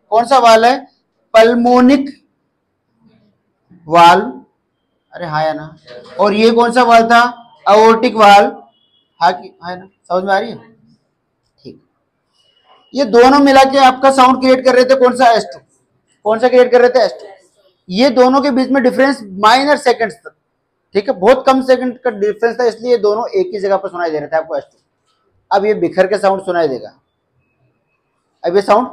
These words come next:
अलग-अलग सुनाई दे रहा है आपको, समझ में आ रही है? क्यों? क्योंकि ये delay है, delay। अब ये delay हो जाएगा closure में, क्योंकि इस पर overload है। हाँ या ना? समझ में आ रही है क्या कुछ? आ रही है?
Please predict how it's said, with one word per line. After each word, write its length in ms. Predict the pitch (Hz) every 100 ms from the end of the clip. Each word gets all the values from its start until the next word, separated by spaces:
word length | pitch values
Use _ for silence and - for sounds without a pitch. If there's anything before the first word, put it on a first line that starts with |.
| _ -
अलग-अलग 420 | 185 208 214 214
सुनाई 200 | 190 175
दे 80 | 147
रहा 120 | 135
है 60 | 120
आपको, 200 | - _ _ _ _ _ _ _ _ _ _ _ -
समझ 140 | 156
में 100 | 185
आ 40 | 202
रही 100 | 226
है? 200 | 160 _ _ _ _ _ _
क्यों? 220 | 220 233 269
क्योंकि 220 | 269 247
ये 420 | 254 180 175 240 277
delay 380 | 190 208 262
है, 200 | 269 269
delay। 340 | 226 202 233 190 - - _ _ _ _ _ _
अब 180 | 214 233
ये 180 | 247 247
delay 260 | 202 233
हो 60 | 247
जाएगा 220 | 226 226
closure 380 | 226 214 202 220
में, 140 | 214 185
क्योंकि 240 | 233 247
इस 60 | -
पर 160 | 254
overload 460 | 240 233 240 247 247
है। 100 | 226 - _ _ _ _ _ _ _ _ _ _ _ _ _ _ _
हाँ 160 | 147 170
या 80 | 175
ना? 280 | 170 175 135 _ -
समझ 140 | 156 165
में 120 | 185
आ 60 | 170
रही 100 | 175
है 60 |
क्या 100 | 185
कुछ? 240 | 196 180 _ _ _ _ _ _ - - _ _ _ _ _ _ _
आ 100 | 131
रही 120 | 143
है? 60 | 190